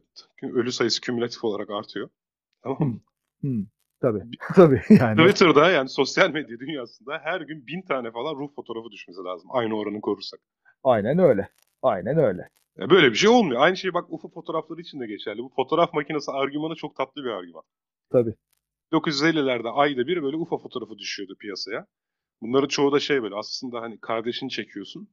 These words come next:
Speaker 1: O sırada fark etmemişsin. "Aa, arkada ufo varmış." falan.
Speaker 2: Hmm.
Speaker 1: Yani bu kadar yaygın arkadaşım. Bugün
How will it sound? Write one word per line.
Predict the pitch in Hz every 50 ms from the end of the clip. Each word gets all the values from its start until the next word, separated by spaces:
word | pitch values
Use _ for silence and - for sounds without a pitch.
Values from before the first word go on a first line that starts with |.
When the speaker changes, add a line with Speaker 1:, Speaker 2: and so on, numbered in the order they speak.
| _ _
Speaker 1:
O | - 104 107
sırada | - - 120 120 117 117
fark | - 120 120 113 -
etmemişsin. | 127 120 _ 104 92 90 - - - 143
"Aa, | 135 147 160 160 147
arkada | 135 - - 160 151
ufo | 147 143 139 - 131 107
varmış." | 98 87 78 78 - - -
falan. | 101 90 80 73 _ _ _ _ _ _ _ _ _ _ _ _ _ _ _ _ _ _ _ _ -
Speaker 2:
Hmm. | 135 127 110 98 - - - _ _ -
Speaker 1:
Yani | 165 151 127 123
bu |
kadar | - 139 135 135 127
yaygın | 120 123 127 131 127 117 117 110
arkadaşım. | 90 95 104 110 - 156 170 160 - - 110 98 101
Bugün | 120 127 131 143 151 160 _